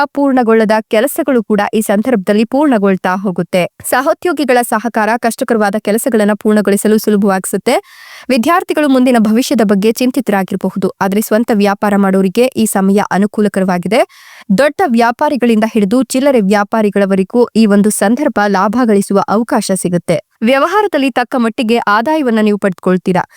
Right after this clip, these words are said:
ನೀವು ಮಾಡಿದ ಕೆಲಸಗಳು ಯಶಸ್ವಿಯಾಗಿ ಸಾಗುತ್ತೆ. ಸ್ವಂತ ಉದ್ಯಮ ಮಾಡೋರಿಗೆ ಈ ಒಂದು ಸಂದರ್ಭದಲ್ಲಿ ಶ್ರಮವಿಲ್ಲದೆ ಲಾಭ ಸಿಗುತ್ತೆ.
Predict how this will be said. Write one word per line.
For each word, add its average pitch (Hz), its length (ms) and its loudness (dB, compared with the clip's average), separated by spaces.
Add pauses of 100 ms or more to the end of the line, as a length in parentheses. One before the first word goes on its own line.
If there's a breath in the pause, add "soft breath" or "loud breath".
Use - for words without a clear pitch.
(240 loud breath)
ನೀವು 339 220 2
ಮಾಡಿದ 294 280 2 (100)
ಕೆಲಸಗಳು 214 580 0
ಯಶಸ್ವಿಯಾಗಿ 208 640 0
ಸಾಗುತ್ತೆ. - 540 -4
ಸ್ವಂತ 262 360 0
ಉದ್ಯಮ 226 380 2
ಮಾಡೋರಿಗೆ 208 520 2
ಈ 240 220 0
ಒಂದು 277 220 2
ಸಂದರ್ಭದಲ್ಲಿ 208 680 0
ಶ್ರಮವಿಲ್ಲದೆ 208 600 0
ಲಾಭ 196 340 0
ಸಿಗುತ್ತೆ. - 460 -4